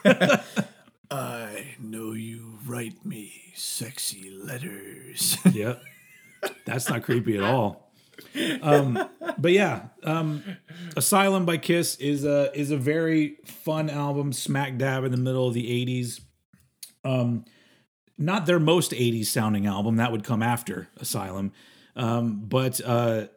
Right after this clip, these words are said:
Speaker 1: I don't know. That, like, I, it, it's just one of those things that, it, you know, y-, you could make arguments for it not being a very good album, and I'd probably go, "Yeah, valid points." But personally speaking, you put Asylum on, and I'm just like, "Yeah, this is,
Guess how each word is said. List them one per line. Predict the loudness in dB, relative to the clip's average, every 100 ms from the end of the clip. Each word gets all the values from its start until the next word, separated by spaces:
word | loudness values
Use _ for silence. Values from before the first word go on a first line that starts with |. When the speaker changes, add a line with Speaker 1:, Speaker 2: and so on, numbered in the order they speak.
| _ _ _ _ _
Speaker 1:
I | -4
don't | 0
know. | 0 0 -4 -4
That, | -2 0
like, | -4 -2
I, | -4
it, | 0 2
it's | 2 0
just | -2 -2
one | -2
of | 2
those | 2 2
things | 0 0 2
that, | 2
it, | 0 -4 -4
you | 0
know, | 2 0 -4 -8
y-, | -8 -8 -8
you | -2 -2
could | -2 0
make | 0 2
arguments | 2 2 2 0
for | 0
it | 0
not | 0 0
being | 2 2
a |
very | 4 2
good | 2 2
album, | 0 -2
and | -2
I'd | -2
probably | -2 0 2
go, | 2 2 -2 _ -2
"Yeah, | 2 2 0
valid | 0 0 0
points." | 0 0 0 -2 -10 -20 -10
But | 0 2 2 -2 _ _ _ -2
personally | 0 2 0 0
speaking, | 0 0 0 0 0
you | 0
put | 0 -2 -2 _ -8
Asylum | -4 -2 0 0 0
on, | -2 -2
and | -4
I'm | -4 -4
just | -4 -6
like, | -6 -8 -12
"Yeah, | -10 -8 -6 -8 -10 _ _ -6
this | -4
is, | -4 -4